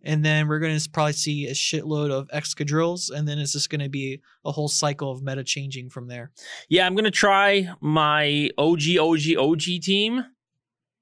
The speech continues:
Speaker 2: which is Hippowdon and Metagross, and I don't remember what the third Pokemon is, but you could probably, I, it's probably a fighter.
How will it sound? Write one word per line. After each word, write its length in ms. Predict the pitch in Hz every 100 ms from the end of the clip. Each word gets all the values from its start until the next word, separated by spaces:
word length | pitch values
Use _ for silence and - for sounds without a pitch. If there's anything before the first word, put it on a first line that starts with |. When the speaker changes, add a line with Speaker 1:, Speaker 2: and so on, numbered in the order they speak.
| -
Speaker 2:
which 540 | 117 131 143 - - -
is 1080 | 143 139 135 139 135 131 131 117 120 - - _ _ _ _ _ _ -
Hippowdon 580 | 120 127 131 151 220 277 _ _ _ _ _ _ _ _ _ _ _
and 200 | - 123
Metagross, 640 | 120 139 147 175 196 - -
and 140 | 123
I 60 | 120
don't 120 | 131
remember 200 | 143 135
what 80 | 117
the 80 | 101
third 200 | - 123
Pokemon 400 | 135 143 147 156
is, 120 | 165
but 180 | 127 120
you 100 | -
could 140 | -
probably, 300 | - 120 120
I, 100 | 120 120 -
it's 160 | -
probably 260 | - 160 147
a 60 | 110
fighter. 420 | 117 117 165